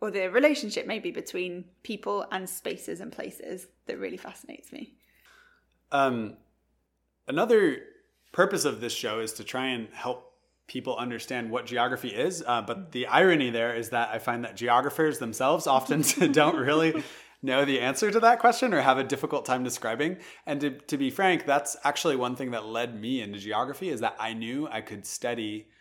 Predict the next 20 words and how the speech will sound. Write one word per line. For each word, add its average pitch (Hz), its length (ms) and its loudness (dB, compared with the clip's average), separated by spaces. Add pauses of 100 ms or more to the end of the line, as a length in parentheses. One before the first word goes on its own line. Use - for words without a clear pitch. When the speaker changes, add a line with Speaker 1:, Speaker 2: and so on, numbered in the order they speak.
(440)
Speaker 2:
so 131 340 2
many 117 240 2
different 110 280 -4
things 110 320 -6
through 107 240 -4
geography. 104 680 -2 (680)
And 117 120 0
I 113 60 2
think 120 200 -2
that's, - 300 2 (120)
it's 117 160 -6
very 117 240 0
interdisciplinary. 117 1120 -6
Speaker 1:
Mm-hmm. 190 280 -12
Speaker 2:
The 127 100 -4
geography 120 440 4
department 110 560 -4
at 107 180 -6
my 107 120 -2
university, 107 840 -4